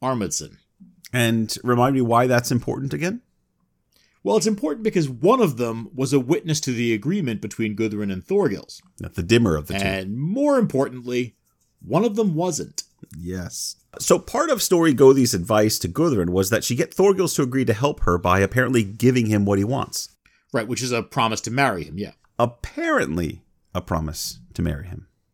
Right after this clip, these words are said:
Speaker 2: But, uh,
Speaker 1: Mm-hmm.
Speaker 2: it was Snorri who suggested the exact wording of Gudrun's vow. Um, and we made a big deal of it in the last episode, but I wonder if you, uh, if you maybe remember it.
Speaker 1: Well, I don't need to. I still have it written down from last time. <laughs>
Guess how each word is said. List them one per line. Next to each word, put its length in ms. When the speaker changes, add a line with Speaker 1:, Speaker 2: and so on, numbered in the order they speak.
Speaker 2:
But, 240
uh, 200
Speaker 1:
Mm-hmm. 220
Speaker 2:
it 140
was 180
Snorri 600
who 120
suggested 600
the 120
exact 340
wording 600
of 180
Gudrun's 380
vow. 420
Um, 340
and 160
we 80
made 160
a 40
big 180
deal 200
of 80
it 60
in 80
the 80
last 280
episode, 400
but 120
I 60
wonder 400
if 200
you, 220
uh, 240
if 140
you 200
maybe 320
remember 460
it. 120
Speaker 1:
Well, 160
I 120
don't 160
need 220
to. 120
I 60
still 180
have 100
it 40
written 220
down 180
from 120
last 260
time. 200
<laughs> 60